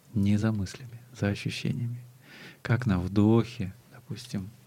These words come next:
воздух движется по гортани, охлаждает гортань, как он попадает в альвеолы, в легкие, как вот представить, как раскрывается грудная клетка, наполняются легкие воздухом, светом, энергией,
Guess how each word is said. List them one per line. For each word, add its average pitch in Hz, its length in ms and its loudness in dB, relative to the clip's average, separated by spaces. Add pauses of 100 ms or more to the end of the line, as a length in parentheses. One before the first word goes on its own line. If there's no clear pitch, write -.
(120)
воздух 107 640 -4
движется 98 440 -4
по - 120 -8
гортани, 107 500 -4
охлаждает 95 540 -4
гортань, 107 580 -8
как - 220 -12
он 98 160 -6 (720)
попадает 95 440 -6
в - 80 -12
альвеолы, 107 680 -2
в 92 100 -10
легкие, 110 400 -4
как - 100 -18
вот 98 140 -8
представить, - 560 -2
как - 240 -12 (220)
раскрывается 110 720 -4
грудная 104 340 -4
клетка, 107 540 -6
наполняются 110 580 -8
легкие 120 500 0
воздухом, 110 540 2
светом, 113 560 0
энергией, 104 480 0